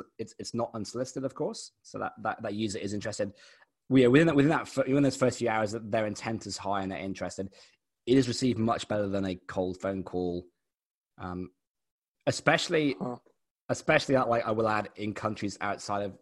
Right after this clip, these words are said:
Speaker 1: of, of the U S where, yeah, like, I look at,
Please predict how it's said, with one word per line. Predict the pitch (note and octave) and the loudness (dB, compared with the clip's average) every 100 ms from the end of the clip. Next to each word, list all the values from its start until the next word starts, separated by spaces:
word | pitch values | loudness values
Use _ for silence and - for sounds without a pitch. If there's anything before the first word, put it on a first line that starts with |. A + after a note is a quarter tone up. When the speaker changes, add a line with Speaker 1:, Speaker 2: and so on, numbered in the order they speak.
| - | -10
Speaker 1:
of, | G2+ | -10
of | - F#2 | -10 -6
the | G2 | -2
U | G2 | 2
S | G2 - - - | 0 -2 -12 -12
where, | - G#2 F#2+ G2 - _ _ _ _ _ _ _ _ | -6 -2 -2 -2 -6 _ _ _ _ _ _ _ _
yeah, | - G2 - - | -4 -4 -4 -14
like, | - G#2+ | -4 0
I | A2+ | 4
look | A#2 | 4
at, | G#2+ | 2